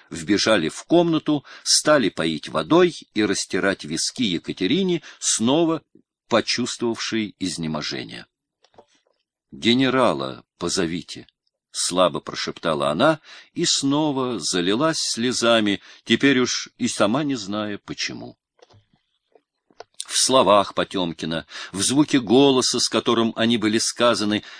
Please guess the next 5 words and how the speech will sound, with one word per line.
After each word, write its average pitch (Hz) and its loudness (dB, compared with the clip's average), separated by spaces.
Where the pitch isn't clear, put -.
ей 135 4
послышалась 139 -4
какая-то 131 -4
мучительная, 98 -4
ещё 113 -2